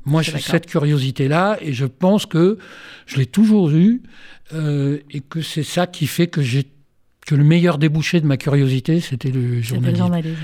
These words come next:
Speaker 2: Mm.
Speaker 1: Et la deuxième chose que j'ai, alors je peux avoir des a priori comme ça, des convictions, mais vous savez, j'ai eu un maître dans la presse qui est Claude Imbert, et je
Speaker 2: Ouais.
Speaker 1: ne rendrai jamais assez hommage. J'ai travaillé vingt-trois ans avec lui, euh,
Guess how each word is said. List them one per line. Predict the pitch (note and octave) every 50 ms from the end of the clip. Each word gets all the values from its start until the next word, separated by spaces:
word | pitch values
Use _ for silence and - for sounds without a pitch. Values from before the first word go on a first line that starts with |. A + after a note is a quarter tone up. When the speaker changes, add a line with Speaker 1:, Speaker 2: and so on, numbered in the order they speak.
| D3 - -
Speaker 2:
Mm. | E3+ E3+ E3 F3+ - -
Speaker 1:
Et | C#3+ C#3
la | D3 D3+
deuxième | D3 F#3 E3+ F#3 G3 F3+
chose | E3 - - E3+ D#3 -
que | - D3+
j'ai, | C#3+ F3 F#3 F3+
alors | D3 A#2+ A2 - B2
je | - - _
peux | - A2
avoir | A2 B2+ A#2 A#2 - -
des | - - - -
a |
priori | - _ - A2 G#2 G#2+ F#2+ - -
comme | - - G#2+ A2+
ça, | - - D3+ D3 D3+ D#3 D#3 D3+
des | C3 A#2 A2+
convictions, | - - C3+ C#3 C3 A#2+ - - - D#3+ E3+ F#3+ G3+ F#3 - - - - - - - - - - - -
mais | B2+
vous | B2 C#3
savez, | - D#3+ D3+ F3+ E3
j'ai | B2+ B2+ C#3
eu | C#3 C#3+
un | B2+ B2 B2+
maître | C3 C#3 D#3 E3 D3+ - - - - A#2+
dans | A2+ G#2+ G2+
la | A2 G#2+
presse | - - - C3+ C3 -
qui | - - A2
est |
Claude | - - C3+ A#2+ A#2+
Imbert, | B2 B2+ B2 C#3 D#3 D#3+ D#3+ D3
et | A#2+
je | G#2 B2
Speaker 2:
Ouais. | A#2 A2+ A#2 - F3 F3 F3 F#3+ G3+
Speaker 1:
ne | -
rendrai | B2 B2 A#2 B2
jamais | A#2 A2 B2 C#3+ C#3+ C#3+ C#3+ C#3
assez | C3 A#2+ - - C3
hommage. | C3+ C3 B2+ C3+ D3 E3 F3+ D#3+ B2+
J'ai | A2+ - A#2+ A#2
travaillé | - - B2+ B2 B2 A#2+ B2
vingt-trois | A#2+ A#2+ C#3 C#3 C3 - - - C#3+ C3 B2+
ans | C3+ C3
avec | B2+ C3 C3 B2
lui, | B2+ C#3 D3 D#3+ F3 F3+ D#3+
euh, | A#2+ G#2